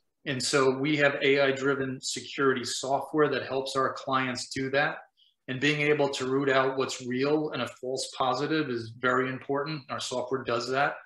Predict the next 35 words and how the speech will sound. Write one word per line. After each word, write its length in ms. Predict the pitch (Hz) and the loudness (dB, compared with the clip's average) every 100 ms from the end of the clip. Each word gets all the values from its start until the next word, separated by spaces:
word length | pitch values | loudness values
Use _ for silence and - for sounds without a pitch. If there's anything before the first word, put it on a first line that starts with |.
| _ _ _ _ - | _ _ _ _ -6
The, 180 | 135 127 | -4 -2
the 60 | 131 | -2
more 220 | 127 135 | 0 0
you 220 | 135 131 127 | 0 0 -2
root 200 | 135 135 | 0 2
out 220 | 127 - | 2 0
false 300 | 131 127 - | -2 -2 -4
positives, 540 | 131 131 131 139 139 123 | -2 0 0 0 0 -2
the 80 | 120 | -8
faster 420 | 127 120 - 135 | -6 -6 -4 -2
you'll 140 | 123 | -2
get 140 | 120 120 | -2 -4
to 60 | 123 | -6
the 120 | 120 | -4
actual 480 | 117 117 - 120 120 | -6 -6 -6 -4 -2
issue 320 | 120 135 123 | -2 -4 -4
and 80 | 113 | -6
remediate 560 | 113 123 131 131 139 | -6 -6 -4 -2 0
it. 180 | 143 147 - _ _ _ _ | -2 -2 -8 _ _ _ _
And 100 | 160 | -2
then 160 | 151 170 | 2 2
even 240 | 185 180 156 160 | 2 0 0 2
automating, 880 | 151 160 156 143 139 139 135 135 - | 4 4 4 2 4 2 -2 -6 -4
uh, 100 | 131 | -2
the 140 | 127 | -2
investigations 1000 | 123 120 135 131 - 131 131 123 - 127 123 | -4 -2 0 0 -2 -2 0 0 -2 -4 -6
and 160 | 120 | -6
response 880 | 113 - - 127 123 117 - - - _ _ _ - | -4 -4 -4 -2 -2 -2 -2 -4 -10 _ _ _ -2
activities 720 | 139 - - 185 160 143 123 | -2 -2 2 4 4 2 0
that 140 | 131 | -2
you're 120 | 139 | -2
doing 420 | 120 135 131 123 120 | -4 -4 -4 -4 -4
via 300 | 127 135 135 | 0 2 2
A 280 | 135 127 123 | 2 2 2
I, 420 | 123 120 117 113 | 4 4 2 -2